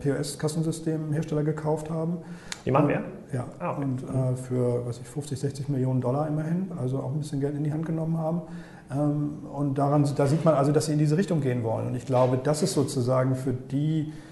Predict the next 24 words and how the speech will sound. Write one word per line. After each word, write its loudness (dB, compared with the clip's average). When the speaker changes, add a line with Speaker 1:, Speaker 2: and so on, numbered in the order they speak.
Speaker 1:
ich -6
will 4
jetzt 0
nicht 0
sagen, 4
die 2
Endgame, 0
aber 0
das -2
ist, -8
glaube 0
ich, -8
die -12
größte -2
Opportunity -6
für, -4
äh, -8
für -2
eine 4
Demandware, -2
äh, -4
auch 0
in 0
die, -2